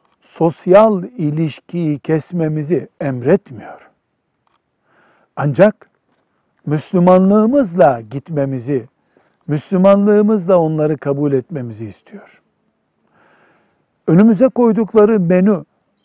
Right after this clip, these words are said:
bizim için helal menü ise gideriz. Çaylarını içeriz,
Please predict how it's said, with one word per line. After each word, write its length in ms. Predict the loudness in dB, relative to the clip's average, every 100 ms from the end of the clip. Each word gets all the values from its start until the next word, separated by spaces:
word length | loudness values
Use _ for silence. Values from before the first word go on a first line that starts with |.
| _ _ _ -14
bizim 300 | -10 -2 -2
için 240 | 0 -2
helal 380 | -4 -2 4 4
menü 420 | 4 -2 -2 -4
ise 360 | -6 -8 -12 -12 _ _ _ _ _ _ _ _ -10
gideriz. 500 | 0 2 2 -2 _ _ _ _ _ _ _ _ _ _
Çaylarını 560 | -2 2 4 4 2 0
içeriz, 440 | -4 -4 -6 -6